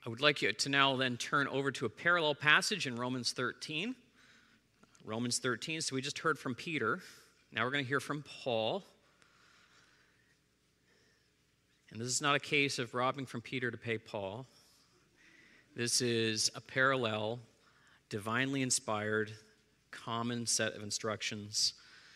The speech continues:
We have Romans chapter thirteen, verses one through seven. "Let every person be subject to the governing authorities,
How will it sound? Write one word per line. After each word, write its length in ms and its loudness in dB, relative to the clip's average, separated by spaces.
We 180 -2
have 240 0
Romans 500 0
chapter 420 2
thirteen, 600 -4
verses 360 -2
one 200 -4
through 220 -10
seven. 640 -2
"Let 180 2
every 440 4
person 500 2
be 140 -2
subject 680 2
to 220 0
the 120 -4
governing 680 2
authorities, 920 -6